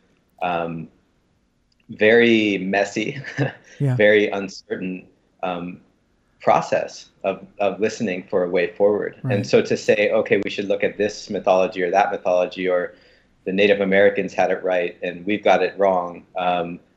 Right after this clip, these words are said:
Speaker 1: I think is actually, uh, a reiteration of the problem that got the, of the,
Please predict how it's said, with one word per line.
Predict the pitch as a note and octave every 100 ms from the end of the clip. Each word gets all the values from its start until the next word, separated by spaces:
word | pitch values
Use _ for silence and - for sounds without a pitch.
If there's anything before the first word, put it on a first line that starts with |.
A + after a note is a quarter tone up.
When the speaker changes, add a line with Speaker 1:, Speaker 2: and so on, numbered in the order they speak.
| _ -
Speaker 1:
I | F#2+
think | - A2+ G2+ -
is | F#2 G2
actually, | F2 E2+ - F#2 F2+ F2 E2+ E2+ - _ _ _ _ _ _ -
uh, | F2+ F2 F2 -
a | F2+
reiteration | G2 A2+ G#2 G2 G2 G2
of | E2+
the | G2
problem | - _ G#2 G2+ G2+ G2 F2+ F2+ -
that | F2+ -
got | F2 F2+ - _ _ _ _ _ F#2+
the, | F2+ E2 - -
of | F2+ -
the, | F2+ E2+